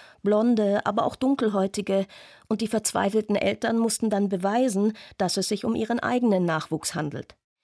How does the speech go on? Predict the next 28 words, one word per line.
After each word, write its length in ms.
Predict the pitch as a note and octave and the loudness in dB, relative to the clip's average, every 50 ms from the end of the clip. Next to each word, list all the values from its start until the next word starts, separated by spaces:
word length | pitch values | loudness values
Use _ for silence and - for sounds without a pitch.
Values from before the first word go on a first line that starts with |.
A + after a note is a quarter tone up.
| _ | _
Es 160 | _ - A3 - | _ -4 -2 0
gingen 240 | C4+ C4 C4 B3+ | 2 4 4 4
viele, 540 | B3 - - C4+ B3+ B3+ A#3 G#3 G3 F#3+ F#3+ - - _ | 2 0 -2 -2 -2 0 2 2 2 2 0 -2 -8 _
teilweise 560 | - A3 G#3+ G#3+ G#3 G#3 G3+ G3 G3+ G3+ - | -4 0 0 0 2 2 0 0 0 -2 -2
auch 100 | F#3+ - | -4 -4
absichtlich 560 | - - - G3+ G#3+ C4+ - - - A3+ G3+ | -4 -6 -4 -2 -4 -4 -4 -4 -4 -4 -4
falsche 380 | - - A3+ - C#4+ - - A3+ | -4 -6 -6 -6 -6 -4 -4 -4
Hinweise 680 | G3+ G3 G#3+ A3+ A#3 G#3+ G3+ G3 G3 F#3+ G3 G3 G3 F#3+ - - - - - _ _ | -2 0 0 0 2 2 2 2 2 2 2 0 0 0 -4 -12 -20 -20 -20 _ _
und 140 | A3 G3+ G#3 | -2 0 2
Lösegeldforderungen 1200 | A3 A#3+ A#3+ A#3 G3+ A3 G3 G#3+ G3+ G3 F#3+ - - G#3 G3+ G3+ G#3 F#3+ F3+ G3 G3 F#3+ F#3+ F#3 | 4 4 4 4 4 2 2 2 0 0 0 -2 -2 -2 0 2 2 0 2 2 2 2 0 0
von 260 | - - F#3 F3+ F3 | -2 -2 -4 -4 -4
Trittbrettfahrern 1040 | - - C4+ C#4 - _ F3+ F3+ F3 - - - G3 F3+ F#3 F3 F3+ F3 F3 F3 F3+ - _ _ _ | -4 -6 -6 -6 -6 _ -6 -6 -6 -6 -6 -4 0 0 0 0 0 0 0 -2 -4 -8 _ _ _
bei 120 | - F#3 F3 | -4 -4 -2
den 140 | F#3 F#3 F#3 | 0 0 2
Lindberghs 540 | F#3 F#3 F#3 F3+ - G3 F#3 F3+ - - | 2 2 0 0 -2 -2 -2 -2 -2 -2
ein, 320 | - F#3+ F#3 F#3+ G3 G3 G#3 - - - - - - - _ _ _ | 0 0 0 2 2 0 -2 -4 -12 -20 -20 -20 -20 -20 _ _ _
bis 200 | - A3+ G#3+ - | -4 -4 -2 -2
es 120 | A#3+ A3+ - | -2 -4 -2
schließlich 440 | - B3 B3 C4+ - C#4+ C4+ C#4+ | -2 -2 -2 0 -2 -2 -4 -2
einem 200 | - A#3+ B3 B3+ | -2 0 0 0
Vermittler 520 | B3 - C#4 C4 B3+ A#3+ A#3+ - G#3 G3+ G3+ | 0 0 2 2 4 4 2 2 0 -2 0
gelang, 440 | F#3+ G3+ G3 F#3+ F#3 F#3+ G3 G3+ G3 - - - _ _ _ | 2 2 2 2 2 2 0 0 -2 -6 -14 -20 _ _ _
Kontakt 500 | - G3 F#3 - - G3 A#3 - _ - | -4 -4 -4 -2 -4 -6 -8 -6 _ -8
zu 120 | - C4 | -8 -6
den 200 | C4 C#4 C#4 C4 C4 | -6 -4 -4 0 0
wirklichen 420 | B3+ A3+ - - F#3 - - F3+ | 0 0 0 -4 -6 -4 -2 -4
Entführern 480 | - - E3 - - F3 E3+ - E3 E3 | -4 -4 -4 -6 -4 -6 -4 -2 -4 -4
herzustellen. 680 | D#3 F3 D3+ - - - E3 - - - D3 - - | -2 -4 -4 -4 -6 -8 -6 -6 -6 -6 -8 -10 -10